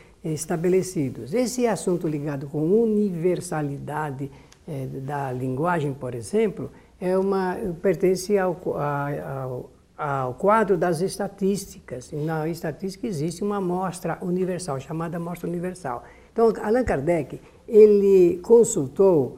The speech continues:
ou escreveu, eh, as mesmas perguntas para muitos médiuns de diferentes pontos, eh, em várias circunstâncias,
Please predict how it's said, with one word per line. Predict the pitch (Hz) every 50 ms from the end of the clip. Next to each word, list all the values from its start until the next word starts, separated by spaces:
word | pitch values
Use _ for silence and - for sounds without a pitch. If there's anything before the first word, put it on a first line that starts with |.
| - -
ou | 214 196 202
escreveu, | 190 180 - - 175 151 143 127 131 180 190 185 165 147 - - - - - _ -
eh, | 147 147
as | 139 131 131 135 131 127 131 170
mesmas | 180 190 220 240 220 160 180 180 170
perguntas | - - 165 139 123 127 170 196 214 208 208 180 160 -
para | - - 175 170 170 165 160 156 -
muitos | - 254 226 202 208 220 226 247 269 285 285 247 - - 202 160 120
médiuns | 131 139 147 165 190 190 190 175 180 202 214 180
de | 151 156 190 160 151 175
diferentes | 160 151 143 143 190 180 - - 165 160 190 202 202 208 175 165
pontos, | - - - 160 165 175 196 202 202 - 226 233 226 - - - - - - - _ _ -
eh, | 185 170 160 160 156 156 151 151
em | 151 160 156
várias | 135 139 214 233 240 226 190 -
circunstâncias, | - 208 185 185 - 175 147 - - - 180 196 214 220 185 - - 233 233 233 220 - -